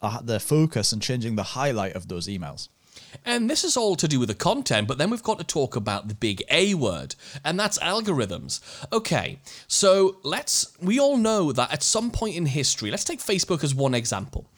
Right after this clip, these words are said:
Speaker 2: Facebook put a lot of priority into pages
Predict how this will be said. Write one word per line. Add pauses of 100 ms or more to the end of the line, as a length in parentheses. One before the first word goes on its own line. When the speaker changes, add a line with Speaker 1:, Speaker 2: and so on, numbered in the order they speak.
(480)
Speaker 2:
Facebook
put
a
lot
of
priority
into
pages